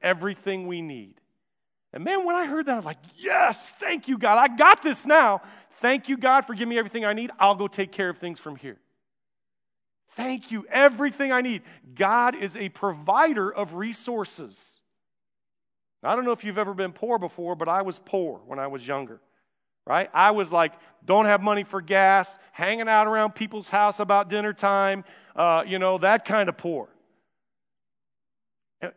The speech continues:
and not wanting to answer my phone because the bill collectors are on the other end. When you don't have resources, things don't work the way they're supposed to.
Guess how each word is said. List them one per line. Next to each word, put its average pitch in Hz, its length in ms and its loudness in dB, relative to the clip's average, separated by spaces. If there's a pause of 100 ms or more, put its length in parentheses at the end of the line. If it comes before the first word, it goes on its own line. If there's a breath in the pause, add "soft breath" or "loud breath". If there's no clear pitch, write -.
and 175 340 -6
not 196 240 -2
wanting 196 260 -8
to 185 40 -6
answer 190 200 -12
my 123 100 -16
phone 185 540 -8
because 160 540 -14 (240)
the 117 80 -20
bill 160 220 -4
collectors 185 520 -8
are 185 60 -6
on 175 100 -8
the 175 140 -10
other 175 220 -8
end. 180 260 -10
When 151 120 -12
you 208 240 -8
don't 220 320 -12
have 165 240 -10 (120)
resources, 117 1120 -18 (1600)
things 214 360 -10
don't 170 300 -8
work 151 420 -12 (280)
the 135 100 -10
way 127 220 -8
they're 113 160 -12
supposed - 640 -20
to. - 100 -20